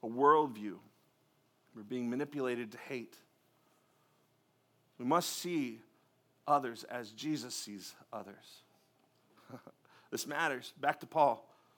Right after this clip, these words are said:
He said, "We can't see like we used to. Now, now we're saved." He says, "Though we once, though we once regarded Chri-, Christ in this way, we do so no longer. So now, now we're saved. Therefore, if anyone is in Christ," it means you're a Christian, that's you.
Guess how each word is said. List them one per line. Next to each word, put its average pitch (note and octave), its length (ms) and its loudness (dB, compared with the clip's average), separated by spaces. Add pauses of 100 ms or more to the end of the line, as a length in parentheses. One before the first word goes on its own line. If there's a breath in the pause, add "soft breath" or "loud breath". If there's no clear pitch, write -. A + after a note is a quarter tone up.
(480 soft breath)
He - 60 -18
said, D3 120 -6
"We D#3 100 0
can't G#3 240 2
see A#3 140 -2
like G3+ 180 4
we D#3+ 80 2
used D#3 340 2
to. A3 120 -4
Now, G#3+ 300 6 (180 loud breath)
now A#3 180 6
we're G#3 80 6
saved." A#3 240 4
He G#3+ 80 0
says, F#3 160 -4
"Though A#3 100 8
we A3+ 140 8
once, G#3+ 480 6
though F#3+ 100 4
we G3 100 6
once A#3 280 4
regarded F3 400 6
Chri-, D#3 380 6
Christ - 320 2
in C#3+ 60 -4
this C3+ 140 -4
way, D3+ 260 4 (340 loud breath)
we G#3 120 0
do E3 140 8
so E3 140 2
no D3+ 140 4
longer. G#3+ 460 6
So G3 140 -4
now, G3+ 220 4
now F#3+ 140 6
we're G3+ 100 4
saved. B2 420 0 (1120 soft breath)
Therefore, F#3+ 380 8
if F3+ 140 2
anyone G#3+ 320 6
is F#3 140 2
in F3 180 2
Christ," F#3+ 540 4
it C#3 60 -8
means C#3+ 180 -4
you're G3+ 100 2
a G#3 40 -2
Christian, G3 480 -4 (140)
that's - 260 -4
you. G#3 180 -2